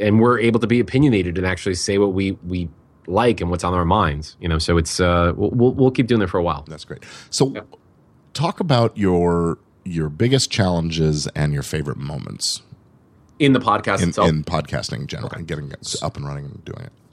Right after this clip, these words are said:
Speaker 1: So the, the, the biggest challenge, um, wasn't getting it up and running or anything else, and it wasn't getting listeners, because I think that, that comes organically. If,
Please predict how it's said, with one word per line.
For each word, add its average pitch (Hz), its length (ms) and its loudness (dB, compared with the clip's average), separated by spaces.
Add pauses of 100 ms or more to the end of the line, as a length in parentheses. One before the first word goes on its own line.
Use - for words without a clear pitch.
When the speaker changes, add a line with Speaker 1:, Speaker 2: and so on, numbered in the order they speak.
(220)
Speaker 1:
So - 240 4
the, 156 140 4
the, 147 260 2
the 143 100 4
biggest 196 340 4
challenge, 82 720 -2
um, 87 340 -6
wasn't 113 360 0
getting 107 200 2
it 92 80 0
up 87 100 -2
and 87 140 -2
running 92 260 2
or 82 100 0
anything 85 280 0
else, 85 200 2
and 87 60 -4
it 85 60 0
wasn't 90 340 2 (180)
getting 87 420 0
listeners, 87 480 0
because 82 200 -4
I 90 80 4
think 92 160 2
that, 87 220 -4
that 90 160 -2
comes 90 180 -2
organically. 78 600 0
If, 76 160 -2